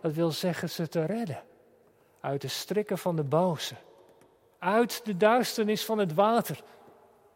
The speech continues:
In het licht op het vasteland. Uit de dood in het leven. Zo wil God ons gebruiken. Vissers van mensen is een reddingsmissie. En God schakelt gewone mensen in op allerlei manieren.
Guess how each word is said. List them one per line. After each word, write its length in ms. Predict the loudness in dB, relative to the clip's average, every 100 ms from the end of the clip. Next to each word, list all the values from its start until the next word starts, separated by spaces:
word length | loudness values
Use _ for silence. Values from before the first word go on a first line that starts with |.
| _
In 120 | -4
het 120 | -2
licht 340 | 2 2 2 -2
op 100 | 0
het 100 | -2
vasteland. 1040 | 0 0 2 4 4 4 0 -4 -10 -14 -18 -20 -20 _ _ _ -4
Uit 260 | 0 2
de 140 | 2 4
dood 300 | 4 4 2
in 100 | 0
het 120 | 0
leven. 440 | 0 0 -2 -4
Zo 300 | -2 0 2
wil 180 | 2 0
God 400 | -2 -6 -8 -10 -20 -20 -20 -20 _ _ _
ons 360 | -6 -4 -2 -4
gebruiken. 680 | -4 0 2 2 0 -4 -14 -18 -20 _ _ _ _ _ _ _ _ _
Vissers 400 | -2 0 0 -2
van 200 | 0 2
mensen 320 | 2 0 -2 -2
is 80 |
een 160 | 0 0
reddingsmissie. 880 | 0 -2 -4 -6 -6 -6 -6 -12 -18 _ _ _ _ _ _ _ _ _ _ _ _
En 100 | -12
God 200 | -6 -6
schakelt 460 | 0 2 2 0 -4
gewone 520 | -2 2 4 2 2
mensen 440 | 0 0 -2 -4
in 120 | -2
op 140 | -2 -4
allerlei 480 | -2 2 4 4 2
manieren. 600 | 2 2 4 2 0